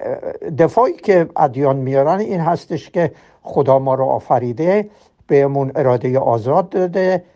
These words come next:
و می‌خواد ما رو امتحان کنه، ببینه که این ارادهٔ آزادمون، اه، اه، ارادهٔ آزادمون چطوری هستش که بعداً بر اساس اون ما رو، اه، ما رو مجازات کنه یا پاداش بده،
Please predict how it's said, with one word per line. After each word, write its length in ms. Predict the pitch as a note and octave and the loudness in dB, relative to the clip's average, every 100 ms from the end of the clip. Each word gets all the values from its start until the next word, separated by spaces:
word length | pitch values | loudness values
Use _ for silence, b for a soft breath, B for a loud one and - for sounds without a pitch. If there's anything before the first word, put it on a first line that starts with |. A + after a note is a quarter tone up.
| b - | b 0
و 120 | B2 | 0
می‌خواد 340 | B2+ - C3+ - | 0 0 0 0
ما 120 | B2+ | 2
رو 100 | C3 | 2
امتحان 560 | C3+ G#2+ C3+ B2 F#3+ | 0 -4 -2 -2 -2
کنه، 420 | - G#3+ G3 F#3 b b b - | -4 -4 -2 -4 b b b 0
ببینه 380 | D#3+ D#3 D3+ D3+ | 0 2 -4 -6
که 180 | D#3 | -6
این 460 | C#3+ C#3+ C3 C3+ - | -6 -4 -4 -4 -2
ارادهٔ 340 | A#2+ B2 B2 | 0 0 0
آزادمون، 720 | C3+ A#2+ A#2+ A#2 B2 B2 A#2 - b b - | -2 -2 -2 -4 -4 -4 -6 -10 b b -8
اه، 460 | D3+ B2+ B2+ A#2+ - - | 0 2 2 0 -6 -8
اه، 220 | D3 D#3 - C#3 - | -8 -6 -6 -8 -4
ارادهٔ 440 | C#3 B2 C3 C3 | -2 0 0 -2
آزادمون 640 | C3 A#2 A#2+ A#2+ B2 B2 | -2 -2 -2 -4 -4 -4
چطوری 440 | A2+ C#3+ C3+ C3 E3+ | -6 -6 -4 -2 0
هستش 520 | F#3+ F3 - E3+ - b b - | 0 -2 -2 -4 -4 b b -6
که 100 | B2+ | 2
بعداً 340 | B2+ B2+ C3 | 2 2 -2
بر 220 | B2 B2 | 2 0
اساس 440 | C3 B2 C#3 A2+ D3+ | 0 -4 -6 -8 -8
اون 280 | D#3+ D3 | -6 -6
ما 160 | C#3+ C3+ | 0 0
رو، 280 | C3+ C3 B2+ B B B - | 2 -2 -6 B B B -4
اه، 380 | C3 B2 B2 - | 0 0 0 -4
ما 240 | - A#2+ A#2 | -4 0 0
رو 280 | A#2 A#2 A#2 | 0 -4 -6
مجازات 640 | A#2+ A#2 C3 G#2+ C3+ C3+ | -6 -4 -4 -2 -6 -6
کنه 280 | - D3 B2+ | -6 -4 -2
یا 120 | A#2+ | -4
پاداش 480 | G2+ C3+ C3 A#2 - | -2 -2 -2 -6 -10
بده، 220 | - | -16